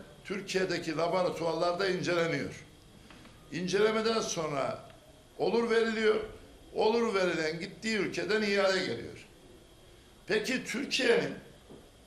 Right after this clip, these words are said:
ithal ettiği ürünlerden ve burada ifade ettiğim ülkelerden gelen ürünlerle ilgili hiç iadesi var mı?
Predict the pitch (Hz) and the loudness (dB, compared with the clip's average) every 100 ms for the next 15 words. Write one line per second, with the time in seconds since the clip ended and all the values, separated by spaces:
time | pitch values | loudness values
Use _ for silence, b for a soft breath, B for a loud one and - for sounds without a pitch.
0 | - - - 151 - 226 247 240 240 214 | -20 -18 -12 -10 -2 2 4 4 4 0
1 | 196 175 175 165 151 151 131 147 143 - | -2 -2 -2 -2 0 0 2 0 -2 -8
2 | B B B B B - 151 185 - - | B B B B B -8 -2 -2 -4 -8
3 | - - - - 165 220 208 202 - 180 | -18 -20 -20 -12 -2 0 0 0 0 2
4 | 180 180 175 - 160 160 143 - 165 170 | 4 2 -2 -4 -6 -4 -6 -2 0 0
5 | 170 160 110 135 175 202 160 156 185 180 | 0 -2 -2 0 2 2 0 -2 -2 0
6 | 185 180 170 156 143 135 170 180 - 165 | 0 0 0 -2 -2 -4 -6 -6 -8 -2
7 | 175 175 170 165 - 180 170 135 110 | 2 4 4 2 0 0 2 0 -2